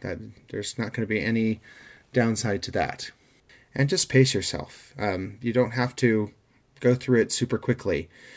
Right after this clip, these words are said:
You can take a little time to think about each one. Just don't take too long on any one question. Now that we talked a little bit about the, the test itself and the testing center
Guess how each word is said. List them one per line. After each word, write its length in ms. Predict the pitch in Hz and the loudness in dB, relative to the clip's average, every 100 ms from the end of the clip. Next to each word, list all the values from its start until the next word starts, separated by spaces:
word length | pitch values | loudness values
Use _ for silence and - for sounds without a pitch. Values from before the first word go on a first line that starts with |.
| - _ _ _ 117 | -20 _ _ _ -12
You 100 | 104 | -8
can 120 | 101 | -4
take 200 | 131 127 | -2 0
a 60 | |
little 180 | 127 139 | 4 4
time 300 | 135 131 127 | 4 4 4
to 60 | 120 | 4
think 200 | 127 120 | 2 0
about 240 | 123 117 | 2 2
each 220 | 117 - | 2 0
one. 320 | 120 113 123 - | -2 0 0 -4
Just 200 | 110 - | -8 -6
don't 200 | 107 - | -6 -6
take 340 | 104 101 _ | -6 -6 _
too 260 | - 139 131 | -4 0 2
long 420 | 113 95 92 95 - - - _ - | 2 -2 -4 -6 -12 -20 -20 _ -8
on 180 | 104 | -6
any 420 | - 104 101 95 90 - | -6 -6 -4 -6 -12 -10
one 300 | 98 90 87 | -8 -8 -10
question. 600 | - 98 - - 85 90 _ _ _ _ _ _ _ _ _ - | -10 -6 -6 -6 -10 -12 _ _ _ _ _ _ _ _ _ -2
Now 160 | 147 160 | 0 4
that 120 | 135 | 4
we 80 | 120 | 4
talked 280 | - 127 | 0 -2
a 20 | 123 | 0
little 160 | 123 | 2
bit 100 | 120 | 2
about 460 | 113 113 107 - - - - - | 2 2 0 0 -6 -8 -16 -6
the, 260 | 107 101 90 | -4 -2 -4
the 80 | - | -8
test 380 | - 175 165 123 | -6 -4 -2 -2
itself 520 | - - 120 120 139 | 0 2 4 2 0
and 80 | 98 | -6
the 60 | |
testing 460 | - 165 156 160 143 | -2 0 0 0 0
center 580 | - 143 135 131 135 | 2 4 4 4 2